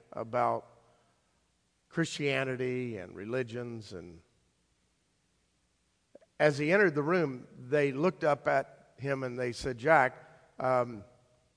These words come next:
we're, uh, debating about what makes Christianity unique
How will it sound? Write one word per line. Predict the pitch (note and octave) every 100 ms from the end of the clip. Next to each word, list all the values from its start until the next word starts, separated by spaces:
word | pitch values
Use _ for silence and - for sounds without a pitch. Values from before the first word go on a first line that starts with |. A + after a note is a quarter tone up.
| _ _
we're, | C3 D3+ D#3 C#3+
uh, | B2+ A#2+ - - - _ -
debating | B2 A#2 D#3 D#3+ C#3 C3
about | A#2+ B2+ A#2+
what | C3 D#3 D#3
makes | C#3+ C3+ B2+ -
Christianity | - - D3+ - C3 C3 C3+ C3 A#2+ A2+ A2 G#2+
unique | A#2 A2+ C3 A#2 -